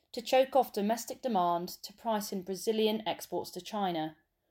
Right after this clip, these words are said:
or even to allow Brazilian exports to price back into the U S.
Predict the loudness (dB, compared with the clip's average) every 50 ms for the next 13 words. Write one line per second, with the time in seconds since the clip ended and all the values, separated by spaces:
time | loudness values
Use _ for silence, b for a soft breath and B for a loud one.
0 | _ _ _ _ 4 6 6 6 4 2 0 -2 -4 -4 -4 -4 -2 0 0 2
1 | 2 2 2 0 0 -2 -4 -6 -4 -2 -2 0 0 0 -2 -2 -4 -4 -4 -6
2 | -10 -2 0 0 0 0 -4 -8 -12 -12 -14 -14 -4 0 0 0 0 0 0 -2
3 | -2 -2 -4 -8 -8 -10 -10 -12 -10 -4 -2 0 0 0 -2 -6 -8 -10 -12 -12
4 | -12